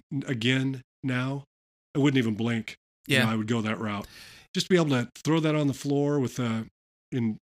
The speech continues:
Speaker 1: give me a direct box and we're, let's go.
Speaker 2: Well, and you don't even need a direct box with, like, the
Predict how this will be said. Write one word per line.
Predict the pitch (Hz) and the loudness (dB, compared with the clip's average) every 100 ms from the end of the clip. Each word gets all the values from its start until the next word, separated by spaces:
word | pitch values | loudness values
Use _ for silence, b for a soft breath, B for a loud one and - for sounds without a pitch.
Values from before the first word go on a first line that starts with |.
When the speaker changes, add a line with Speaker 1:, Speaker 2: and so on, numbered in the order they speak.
| _ | _
Speaker 1:
give | 143 | 4
me | 151 | 4
a | 131 | 2
direct | 123 135 - | 0 -2 -2
box | 135 139 135 - | -4 -4 -4 -4
and | 113 104 101 _ | -2 -6 -10 _
we're, | 123 127 120 - | -6 -6 -8 -6
let's | 127 | -4
go. | - 135 | -2 2
Speaker 2:
Well, | 170 180 | 2 4
and | 170 | 2
you | 220 | 2
don't | 247 | 2
even | 196 190 | 2 2
need | 170 208 | 2 2
a | 185 | 0
direct | 147 131 - | 0 0 0
box | 110 117 131 | -2 -2 -2
with, | 131 | 0
like, | 123 123 - | 0 0 -2
the | 123 101 113 | 0 2 0